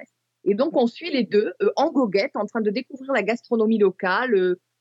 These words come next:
de se faire des blagues, de discuter, et cetera, et cetera. Et c'est absolument, euh,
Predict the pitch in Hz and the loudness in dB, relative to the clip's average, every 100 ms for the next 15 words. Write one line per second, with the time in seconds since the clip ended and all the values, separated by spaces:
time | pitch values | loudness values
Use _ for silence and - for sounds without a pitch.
0 | - 160 285 - 254 247 202 208 175 185 | -14 -4 -4 -2 -2 -2 0 0 2 0
1 | 202 233 208 185 233 208 262 - 233 - | 0 0 0 0 0 -4 -12 -12 -10 -2
2 | 208 226 - 196 196 190 - 190 185 - | 0 0 -4 -10 -6 -8 -6 -6 -6 -4
3 | 202 - 226 233 _ _ - 220 - 233 | -6 -2 -4 -4 _ _ -6 -6 -4 -2
4 | 220 208 220 226 175 | 0 0 -2 -4 -6